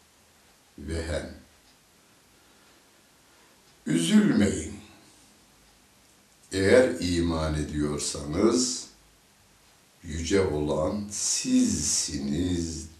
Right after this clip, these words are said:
diyor Ali İmran suresinin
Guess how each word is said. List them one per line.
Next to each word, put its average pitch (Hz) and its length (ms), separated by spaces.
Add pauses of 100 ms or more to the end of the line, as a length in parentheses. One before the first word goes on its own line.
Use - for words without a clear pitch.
diyor 110 520 (1000)
Ali 78 320
İmran 80 640
suresinin 82 1040